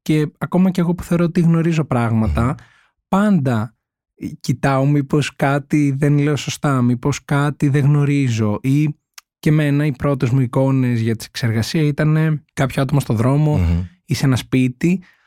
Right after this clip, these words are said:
Speaker 1: Αλλά ξέρεις, αυτό όπως προχωράει η ζωή και <laughs> αλλάζουν τα πράγματα, ε, νομίζω ότι θα ήταν πολύ θετικό αν έφτανε το μήνυμα σε πολύ περισσότερο κόσμο και θέλω και μέσα από το επεισόδιο να ακουστεί και αυτό και όχι ακριβώς το ότι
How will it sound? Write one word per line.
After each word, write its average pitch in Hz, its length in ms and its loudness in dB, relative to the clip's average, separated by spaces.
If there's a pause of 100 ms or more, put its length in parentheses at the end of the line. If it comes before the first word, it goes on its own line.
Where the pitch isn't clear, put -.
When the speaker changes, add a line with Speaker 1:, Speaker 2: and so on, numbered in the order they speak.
(120)
Speaker 1:
Αλλά 185 180 0
ξέρεις, 165 240 -2
αυτό 156 180 -2
όπως 165 160 -4
προχωράει 147 380 0
η - 20 0
ζωή 127 280 0
και - 180 -8
<laughs> - 40 -4
αλλάζουν 127 440 0
τα 110 120 -2
πράγματα, 107 920 -2 (460)
ε, 160 380 0
νομίζω 180 360 0
ότι 202 480 0
θα 185 160 -2
ήταν 190 300 0
πολύ 196 280 2
θετικό 180 420 -2
αν 131 180 2
έφτανε 123 440 0
το 123 120 -2
μήνυμα 120 480 2
σε 120 120 -4
πολύ 127 240 0
περισσότερο 117 500 -2
κόσμο 107 420 0
και 107 140 -6
θέλω 139 300 0
και 120 120 -2
μέσα 113 200 0
από 101 80 -6
το - 60 -8
επεισόδιο 110 420 -2
να 110 280 0 (760)
ακουστεί 139 500 -4
και - 120 -4
αυτό 113 560 -2 (380)
και - 100 -4
όχι 147 180 -2
ακριβώς 131 320 -2
το 123 100 -4
ότι 120 240 -2